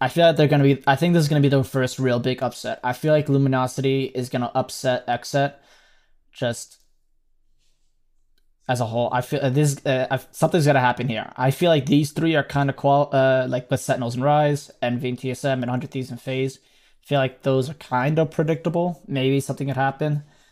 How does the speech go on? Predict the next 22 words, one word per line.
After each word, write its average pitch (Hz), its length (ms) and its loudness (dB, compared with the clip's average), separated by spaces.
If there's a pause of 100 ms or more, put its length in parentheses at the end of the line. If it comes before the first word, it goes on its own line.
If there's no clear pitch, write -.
(120)
between 139 220 0
the 131 120 -2
Envy 131 260 -2
and 127 80 -2
T 135 140 -4
S - 160 -6
M 143 320 -2
or 127 140 -2
the 120 160 -4
Hundred 127 280 -8
Thieves 131 160 -4
and 123 80 -8
FaZe. 131 320 -6
Maybe 135 380 0
one 147 140 2
of 143 60 0
those 147 180 0
two 143 160 -4
can, 135 160 -6
something 139 260 -6
could 139 100 -4
happen. 143 380 -2